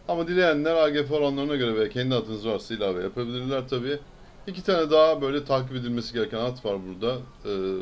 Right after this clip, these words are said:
bu atların dışında. Ee, şablonumuzun dışında yani on iki numaralı Kızım Başak, Mehmet Kaya ile ve on numaralı Air Girl, İlker Soyat'la. Bunların da takip edilmesinde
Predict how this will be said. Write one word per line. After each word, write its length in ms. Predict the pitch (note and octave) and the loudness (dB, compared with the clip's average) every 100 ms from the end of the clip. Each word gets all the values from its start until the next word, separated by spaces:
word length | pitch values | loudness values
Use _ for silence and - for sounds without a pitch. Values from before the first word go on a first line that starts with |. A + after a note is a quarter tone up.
| F#2+ G#2 | -6 -8
bu 320 | G#2 G2+ A2 | -8 -6 -6
atların 380 | G2 G#2+ G2+ G2 | -6 -6 -6 -6
dışında. 440 | - G#2 A#2+ C#3 - - - - - - | -8 -8 -6 -6 -8 -20 -20 -20 -14 -4
Ee, 160 | G2+ | -2
şablonumuzun 600 | F#2+ A#2+ A2 A#2 A2 G#2+ G2+ | 0 0 0 -2 -4 -6 -10
dışında 240 | - G2+ | -10 -8
yani 100 | G#2+ | -4
on 100 | A2+ | -4
iki 140 | A#2 | -4
numaralı 220 | A2+ G#2+ G2+ | -4 -6 -6
Kızım 300 | A2 A#2+ A#2 | -6 -2 0
Başak, 420 | A2 - C#3+ - - - | 0 0 -4 -6 -20 -14
Mehmet 360 | A2 A2 G#2+ - | -8 -4 -4 -2
Kaya 220 | A2 G2+ | -2 -2
ile 200 | G2 C3+ C3 - - - - | -4 -6 -10 -20 -20 -20 -8
ve 120 | A#2 | -4
on 220 | B2+ B2+ A#2+ | -2 0 -2
numaralı 520 | G#2+ F#2+ F#2+ C3+ C#3 - - A#2+ | -2 -4 -4 -4 -6 -14 -14 -4
Air 200 | A#2 A#2 | -2 -2
Girl, 340 | G2 G#2+ C3 C3+ - - A#2 | -2 0 0 -4 -16 -16 -8
İlker 280 | G#2+ G2+ | -2 -2
Soyat'la. 520 | F#2+ B2+ F#2+ - A2+ G#2+ | -2 -2 -4 -4 -8 -6
Bunların 340 | A2+ G2+ G2 | -6 -4 -6
da 160 | B2+ A#2+ - | -6 -8 -8
takip 280 | G#2+ G2+ G#2+ | -8 -6 -8
edilmesinde 640 | G2 F#2+ F#2 - G2+ A2+ | -10 -10 -10 -12 -10 -10